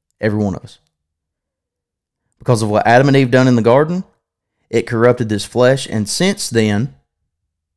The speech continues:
we have been in that state. There is nothing that has pulled us out because of the world and the curse that is upon the world and the curse that is upon mankind. We can't help it. We can't change it.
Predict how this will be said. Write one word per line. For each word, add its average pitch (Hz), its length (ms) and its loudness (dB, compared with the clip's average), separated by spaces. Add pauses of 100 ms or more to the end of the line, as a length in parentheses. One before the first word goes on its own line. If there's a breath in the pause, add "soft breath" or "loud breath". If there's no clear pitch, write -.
(1800)
we 117 140 0
have 110 140 4
been 113 160 4
in 107 100 2
that 104 220 -2
state. - 420 -2
There 107 140 0
is 101 100 -4
nothing 110 320 -2
that 95 120 -4
has 95 120 -8
pulled 101 240 -10
us 90 160 -6
out 131 220 2
because 117 420 0
of 101 140 -6
the 104 60 0
world 120 300 2
and 107 100 0
the 107 60 -2
curse 135 300 0
that 101 160 -2
is 98 80 -6
upon 175 320 0
the 127 60 2
world 113 260 -2
and 139 80 -4
the 117 60 -4
curse 139 320 0
that 113 160 2
is 107 100 -2
upon 139 500 0 (600 soft breath)
mankind. 107 680 0 (760)
We 117 100 2
can't 113 260 -2
help 143 320 0
it. 180 160 -4 (440)
We 107 140 -2
can't 107 300 -2
change 147 360 0
it. 180 260 -2